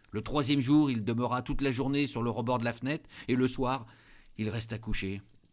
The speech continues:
Eh bien, pensais-je, voilà qu'il s'est accroché à moi, il va falloir lui donner à boire et à manger, et encore le coucher. Moi, un pauvre homme, et un fainéant, s'y accroche. <laughs>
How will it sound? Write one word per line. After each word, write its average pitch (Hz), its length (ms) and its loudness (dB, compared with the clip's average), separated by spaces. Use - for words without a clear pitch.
Eh 110 80 -4
bien, 127 300 0
pensais-je, 110 500 -2
voilà 120 180 0
qu'il 120 200 -4
s'est 113 180 -6
accroché 117 340 -4
à 113 60 2
moi, 131 280 2
il 123 80 -2
va 92 60 -4
falloir 123 400 0
lui 120 120 0
donner 123 360 2
à 110 80 0
boire 131 320 2
et 135 80 0
à 117 40 0
manger, 120 400 0
et 127 60 2
encore 120 340 -2
le 123 100 -2
coucher. 135 440 -4
Moi, 117 160 0
un 104 60 -2
pauvre 113 260 0
homme, 127 320 0
et 98 100 -2
un 104 60 -2
fainéant, 123 500 -2
s'y - 180 -10
accroche. 123 540 -6
<laughs> - 60 -12